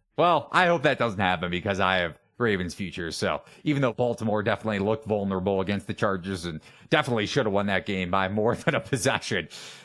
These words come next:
considering all the positive variance they got with turnovers, I'm not as high on the Ravens after that game, but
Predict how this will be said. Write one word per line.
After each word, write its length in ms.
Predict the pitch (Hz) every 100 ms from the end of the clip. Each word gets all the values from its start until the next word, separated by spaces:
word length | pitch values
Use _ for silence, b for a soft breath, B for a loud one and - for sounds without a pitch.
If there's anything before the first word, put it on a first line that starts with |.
| B _ - 110
considering 540 | 170 113 160 127 113
all 180 | 113 117
the 240 | 104 98 95 -
positive 460 | 127 113 110 101 95
variance 340 | 107 104 -
they 160 | 107 98
got 240 | 92 90
with 140 | 92
turnovers, 680 | - 95 87 85 80 82 - b b b b b _ _
I'm 200 | - 110
not 260 | 127 117 113 _ _
as 220 | 139 127
high 340 | 101 104 95 90
on 100 | 87
the 80 | 80
Ravens 400 | 95 90 87 87
after 320 | 85 - 87
that 240 | 80 80
game, 280 | 87 78 76
but 260 | 82 87